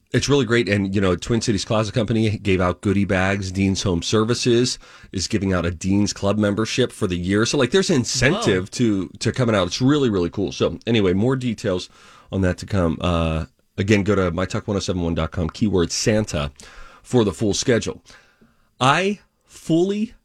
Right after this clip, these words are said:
Speaker 1: binged a show, watched every episode, started it on maybe Friday.
Speaker 2: Whoa.
Speaker 1: I think Friday.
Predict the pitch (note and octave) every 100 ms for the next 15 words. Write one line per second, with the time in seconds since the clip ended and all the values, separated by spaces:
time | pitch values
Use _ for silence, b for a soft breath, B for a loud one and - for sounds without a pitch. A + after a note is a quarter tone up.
0 | - G#2+ C#3 C#3 D#3+ E3 - - - D#3
1 | A2 E2+ D#2 G2+ _ _ _ _ G3 G#2+
2 | A2+ A2+ - - - C3+ D#3 D#3+ A#2 G#2
3 | - G2 F2+ - - - D3 D#3 D3 C#3
4 | - A#2 B2 A#2+ A2+ G#2+ - _ _ _
5 | _ _ _ - A2 B2 A#3 B3 F2+ D2
6 | - - D#2+ F#2 E3 E3+ E2+ C#2+ C#2+ -
7 | C#3 C#3+ D3 F3 A3 C4 A#3 E3+ C3+ A2+
8 | G#2 E2+ A#2 E3+ - A#2+ B2+ A3 E4+ -
9 | D2 -